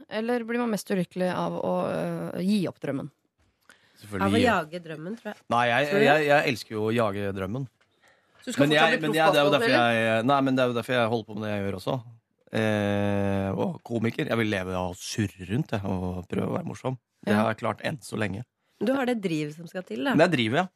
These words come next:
Speaker 3: Ja.
Speaker 2: Og det må man ha. Så, å jage drømmen er jo noe mo-, av det morsomste man kan gjøre, men om drømmen er, «Å ja, dette er faktisk umulig». Hvis du vil bli politi,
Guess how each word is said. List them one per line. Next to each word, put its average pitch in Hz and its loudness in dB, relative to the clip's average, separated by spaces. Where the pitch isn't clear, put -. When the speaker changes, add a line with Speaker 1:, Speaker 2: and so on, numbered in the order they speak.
Speaker 3:
Ja. 196 0
Speaker 2:
Og 147 -2
det 156 4
må 170 2
man 120 2
ha. 110 0
Så, 127 0
å 131 0
jage 120 2
drømmen 107 -4
er 131 2
jo 113 0
noe 107 0
mo-, 107 -2
av 107 -6
det 107 -2
morsomste 110 -4
man 104 -2
kan 104 0
gjøre, 104 2
men 117 2
om 107 0
drømmen 101 -2
er, 95 -2
«Å 123 0
ja, 107 -2
dette 95 -10
er 107 -18
faktisk - -16
umulig». 120 -2
Hvis - -18
du 120 2
vil 104 0
bli 101 -6
politi, 110 -4